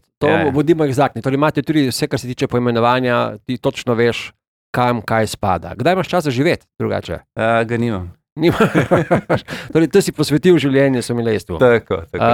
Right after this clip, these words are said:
Speaker 2: tako.
Speaker 1: od, od leta dva tisoč devet, če se ne motim, si začel.
Speaker 2: Ja, takrat sem postal somelej prve stopnje, ja.
Speaker 1: A, kako si postal somelej prve stopnje?
Speaker 2: Ja, sem šel na tečaj.
Speaker 1: In
Speaker 2: Easy.
Speaker 1: tako preprosto.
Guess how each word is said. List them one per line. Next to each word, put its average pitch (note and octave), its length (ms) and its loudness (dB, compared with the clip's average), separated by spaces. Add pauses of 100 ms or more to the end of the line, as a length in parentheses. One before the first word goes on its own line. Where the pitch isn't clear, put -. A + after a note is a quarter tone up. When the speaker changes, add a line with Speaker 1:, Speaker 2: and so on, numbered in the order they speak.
Speaker 2:
tako. A#2+ 200 -2
Speaker 1:
od, C3 180 2
od C3+ 120 0
leta D#3+ 200 2
dva D#3+ 120 2
tisoč C#3+ 240 -2
devet, C3 240 0
če - 140 -10
se G#2+ 120 -6
ne G#2 60 -6
motim, G#2 280 -4
si G2 140 -12
začel. F#2 360 -8 (160)
Speaker 2:
Ja, D3+ 260 4
takrat A#2+ 300 -2
sem G#2 120 -10
postal F#2+ 400 0
somelej F2+ 380 -6
prve F2 240 -8
stopnje, F#2 400 -10
ja. G2+ 160 -6
Speaker 1:
A, A2+ 100 -4
kako G3+ 260 0
si C#3+ 100 -2
postal F#2 320 -2
somelej F2+ 400 -8
prve F2 220 -8
stopnje? E2+ 420 -10 (100)
Speaker 2:
Ja, D3+ 160 -4
sem D3+ 140 -8
šel F#3+ 160 -6
na F3 100 -4
tečaj. E3 380 -10 (600)
Speaker 1:
In - 220 -2
Speaker 2:
Easy. E3+ 300 2
Speaker 1:
tako - 120 2
preprosto. G#3+ 480 4